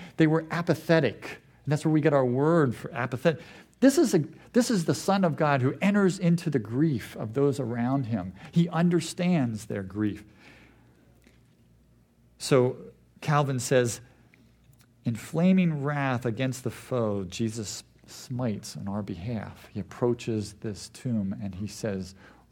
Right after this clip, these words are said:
"Roll back the stone." "Where have they laid him?" "Lazarus, come forth."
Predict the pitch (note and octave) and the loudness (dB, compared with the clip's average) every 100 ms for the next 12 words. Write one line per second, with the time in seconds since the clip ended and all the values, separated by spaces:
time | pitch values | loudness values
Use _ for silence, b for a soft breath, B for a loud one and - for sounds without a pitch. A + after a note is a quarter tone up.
0 | _ A2 A2 G2+ F#2+ F2 - - - G2 | _ -2 -2 -2 -10 -12 -14 -12 -12 -12
1 | G2 D3+ A3+ F#3 F3+ C#3+ C#3 B2+ B2 A#2 | 0 4 4 4 2 4 2 4 2 2
2 | G#2 F#2+ G#2+ G2+ - _ _ b b b | 0 -4 -10 -14 -20 _ _ b b b
3 | b b b b - B2 C#3 C3+ A#2+ A2+ | b b b b -6 -4 -2 -2 0 -2
4 | - - G#2 G2+ - B2 G2+ E2 | -2 -10 -12 -10 -2 0 0 -4